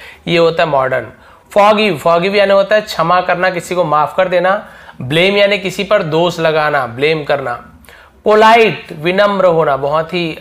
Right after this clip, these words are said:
अच्छा जनता से बात करते हैं पोलाइटली, उसे पोलाइट कहते हैं। उसी का होता है रूड, अशिष्ट, है ना,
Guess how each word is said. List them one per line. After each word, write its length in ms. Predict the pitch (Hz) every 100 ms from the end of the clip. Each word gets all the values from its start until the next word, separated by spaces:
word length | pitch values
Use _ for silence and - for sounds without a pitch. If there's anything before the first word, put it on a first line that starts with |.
| -
अच्छा 280 | 143 - 143
जनता 380 | 131 139 139 160
से 140 | 160
बात 260 | 143 143 -
करते 200 | 147 160
हैं 80 |
पोलाइटली, 380 | 160 139 139 156
उसे 180 | 156 -
पोलाइट 340 | 185 185 170 -
कहते 280 | 139 135 120
हैं। 120 | 117 - - -
उसी 240 | 180 208 202
का 100 | 214
होता 180 | 202
है 100 | 214
रूड, 460 | 165 190 208 170 120 - -
अशिष्ट, 560 | 160 151 208 - - 117 _ _ - -
है 80 | 160
ना, 160 | 202